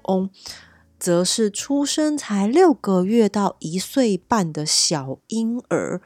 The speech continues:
他们要比的不是比谁力气大，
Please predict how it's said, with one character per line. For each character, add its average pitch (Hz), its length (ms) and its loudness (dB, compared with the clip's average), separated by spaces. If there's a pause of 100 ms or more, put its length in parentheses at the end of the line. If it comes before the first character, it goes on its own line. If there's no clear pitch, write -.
(680)
他 - 140 0
们 349 100 6
要 339 100 10
比 196 200 0
的 160 80 -2
不 170 180 -2
是 254 160 0
比 - 180 -8
谁 151 460 2
力 190 260 -2
气 165 440 -2
大， - 200 4